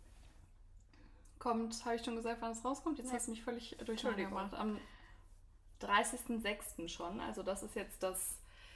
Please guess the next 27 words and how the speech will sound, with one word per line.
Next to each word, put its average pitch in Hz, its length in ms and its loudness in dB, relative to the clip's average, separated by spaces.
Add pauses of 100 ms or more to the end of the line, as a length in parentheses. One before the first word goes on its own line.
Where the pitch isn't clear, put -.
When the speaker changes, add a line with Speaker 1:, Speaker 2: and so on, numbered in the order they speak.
(260)
Speaker 1:
was, 196 340 2
glaub 202 220 0
ich, 196 160 -4
als - 200 0
nächstes 202 540 0
rauskommt. 190 680 2 (340)
Und 214 160 2
das 208 140 2
ist - 140 6
der 214 80 4
dritte 262 360 2
Teil 226 320 10
der 220 120 4
Mulberry 208 560 4
Mansion-Reihe. 233 720 4 (1080)
Und 214 140 2
da 214 140 6
bin 233 100 2
ich 226 160 -2
auch 233 80 8
schon 247 160 0
sehr 247 160 6
gespannt, 247 340 2
weil 226 100 2
ich 220 60 -2
muss 226 180 0
sagen, 240 360 6